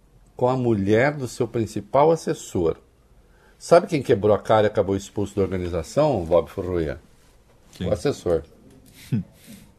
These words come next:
Speaker 1: O sujeito continua a ser apoiado pela casa. Assim como um governador que fez a mesma coisa. Que todos eles diziam, "Não, rei Davi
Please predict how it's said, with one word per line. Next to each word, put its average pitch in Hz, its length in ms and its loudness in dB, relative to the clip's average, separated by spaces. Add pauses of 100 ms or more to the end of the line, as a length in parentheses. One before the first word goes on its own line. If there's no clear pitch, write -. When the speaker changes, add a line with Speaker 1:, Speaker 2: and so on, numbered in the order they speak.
(100)
Speaker 1:
O 104 40 -14
sujeito 101 400 -2
continua 110 360 -4
a - 20 -4
ser - 140 -8
apoiado 80 400 -4 (1200)
pela 87 180 2
casa. 69 460 -8 (1300)
Assim 117 340 -2
como 123 240 0
um 101 300 0
governador 101 720 0
que 98 160 -14 (160)
fez 95 240 -4
a 85 40 -4
mesma 87 260 -8
coisa. 101 480 -6 (1200)
Que 113 100 0
todos 117 420 0
eles 123 200 2
diziam, 104 280 -4
"Não, 120 320 0
rei 101 220 2
Davi 117 580 0